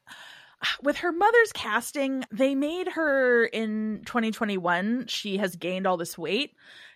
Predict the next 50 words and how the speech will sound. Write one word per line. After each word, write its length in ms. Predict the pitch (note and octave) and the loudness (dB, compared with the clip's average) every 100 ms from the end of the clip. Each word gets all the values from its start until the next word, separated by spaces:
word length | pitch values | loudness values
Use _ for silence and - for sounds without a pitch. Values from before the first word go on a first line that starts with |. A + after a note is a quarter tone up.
| - | -4
And 300 | G3 G3 G3 | 4 6 4
it's 140 | - A#3 | 2 0
just 200 | G#4+ - A4+ | 0 4 6
another 280 | C#4+ C#4 | 8 6
one 200 | C#4 G#3+ | 6 4
of 80 | A#3+ | 2
these 160 | A#3+ A#3 | -2 -4
kind 220 | - A3+ | -2 0
of 120 | G#3+ | 0
narrative 380 | F#3+ F3+ G3 G3 | 0 2 2 0
shortcuts 480 | - E3+ - F3+ F#3+ | 0 -2 0 -2 -2
I 40 | |
feel 140 | F#3+ F3+ | 0 0
like 140 | F#3+ | 0
they're 100 | F3+ | -2
taking 340 | G3 F3 F#3 | -2 -2 -2
with 200 | F#3 F3 | -4 -4
Nat, 420 | D#3+ D#3 D#3+ G3+ G3+ | -4 0 4 4 2
where 140 | G3+ | -2
they're 160 | F#3+ F#3 | 0 2
like, 240 | F3 E3 | 0 2
"Oh, 540 | G3+ G#3+ G3+ F3+ E3+ F3+ - - - _ _ _ - | 8 10 12 10 6 2 -12 -20 -20 _ _ _ -4
like, 340 | F#3+ F3 E3 - | 2 2 2 0
now 480 | G3 G3+ G3+ G3+ C3+ | 4 6 6 4 2
her 180 | G3+ G3 | 0 0
mom 500 | G3+ F#3+ F#3 F3+ F#3 - | 2 2 4 2 0 -6
is 180 | - - - | -10 -12 -2
fat 240 | A#3 G#3+ | 2 2
and 160 | - G3 | 0 -6
she 100 | F#3+ | -4
lives 220 | E3+ D#3 | -4 -6
in 60 | F3 | -10
a 80 | D#3+ | -8
trailer. 580 | - D#3 - - F2 - _ _ _ _ _ _ _ | -6 -6 -6 -10 -12 -16 _ _ _ _ _ _ _
And 120 | F#3 F3+ | -6 -6
before 440 | E3 - C4+ B3 | -4 8 10 10
this, 240 | G#3+ F3+ | 8 4
she 180 | - A#3 | 2 -2
was 160 | F3 - | -4 -6
thin 260 | - B3+ A3+ | 4 6 6
and 140 | G3+ | 2
she 140 | - | -4
lived 200 | F3+ G3 | -2 -2
in 80 | G#3 | -2
a 80 | F3 | -4
trailer." 400 | - F3 D3+ - | -2 -2 -2 -6
And 140 | - | -6
I'm 80 | B3 | -4
just 160 | B3+ B3+ | -4 -2
like, 180 | B3+ | -4